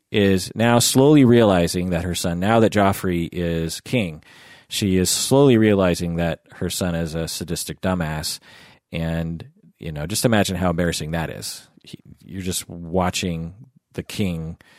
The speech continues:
act like a dumbass, and you're the, you're his mother. So she's embarrassed about that, but she also is thinking, "Well, he's the king, so he gets to do whatever he wants to do, so screw it." Then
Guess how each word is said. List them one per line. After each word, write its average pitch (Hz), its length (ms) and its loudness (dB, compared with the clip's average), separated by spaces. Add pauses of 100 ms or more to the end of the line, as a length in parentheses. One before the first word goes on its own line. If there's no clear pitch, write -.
(280)
act - 240 -6
like 87 200 -6
a 82 40 -10
dumbass, 101 680 -2 (120)
and 80 440 -10 (140)
you're 87 220 -6
the, 78 160 -8 (220)
you're 78 220 -8
his 78 200 -12
mother. 80 420 -6 (400)
So 76 380 -6
she's 85 460 -8
embarrassed 82 460 -6
about 80 260 -10
that, 85 320 -4
but 78 240 -4 (360)
she 104 200 2
also 98 380 4
is 80 120 0
thinking, 85 280 -8
"Well, 120 140 4
he's 117 180 4
the 98 80 -2
king, 95 360 -2
so 90 180 -2
he 85 60 -2
gets 90 160 -2
to - 60 -14
do 85 140 -6
whatever 82 200 -4
he 78 60 -6
wants 92 200 -8
to 69 60 -12
do, 65 140 -12
so 67 220 -10
screw - 240 -8
it." - 140 -10 (1200)
Then 147 560 4